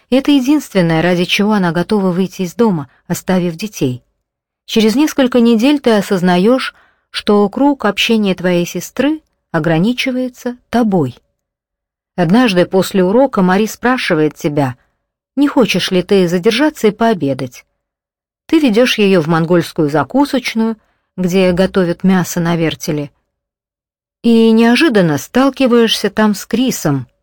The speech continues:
старшим братом Джесса. Ты приветствуешь его и беседуешь с ним. Удивительно, но ты не плачешь. Когда вы с Мари возвращаетесь к стейку,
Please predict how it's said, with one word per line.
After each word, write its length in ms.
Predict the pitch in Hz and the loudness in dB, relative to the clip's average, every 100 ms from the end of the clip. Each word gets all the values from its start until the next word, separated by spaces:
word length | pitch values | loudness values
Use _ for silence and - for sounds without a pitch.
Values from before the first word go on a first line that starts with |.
| _ _ _ _ | _ _ _ _
старшим 600 | - - 175 - 175 165 | -8 -2 -2 -2 -2 0
братом 460 | 170 175 - 156 | 0 -2 -4 -6
Джесса. 480 | 151 175 175 - 135 - _ _ _ _ _ _ _ _ _ _ _ _ _ - | -2 -2 -2 -6 -12 -14 _ _ _ _ _ _ _ _ _ _ _ _ _ -2
Ты 160 | 214 | 0
приветствуешь 800 | 214 214 208 254 - - 254 226 | 2 2 4 2 0 -2 0 0
его 300 | 240 233 233 | 0 0 0
и 100 | 220 | -2
беседуешь 680 | 135 139 - 208 226 233 220 | -2 -4 0 0 2 0 -2
с 80 | - | -4
ним. 240 | 214 208 202 _ _ _ _ | -2 -2 -4 _ _ _ _
Удивительно, 680 | 170 147 147 202 - 147 135 135 | -6 -2 -2 -4 -6 -8 -6 -6
но 220 | 139 135 | -6 -6
ты 260 | - 233 | -2 0
не 180 | 214 170 | 0 -2
плачешь. 720 | 165 156 139 127 - - - - _ _ _ _ _ _ _ _ _ _ _ | -4 -4 -4 -6 -6 -2 -4 -4 _ _ _ _ _ _ _ _ _ _ _
Когда 320 | - 190 208 277 | -2 0 2 2
вы 140 | 269 | 2
с 100 | - | 2
Мари 220 | 233 226 | 2 2
возвращаетесь 880 | 202 175 175 175 - 196 190 190 - | 2 0 -2 -2 -2 -2 -2 -4 -8
к 40 | |
стейку, 520 | - - 262 262 247 | -8 -4 -2 -2 -6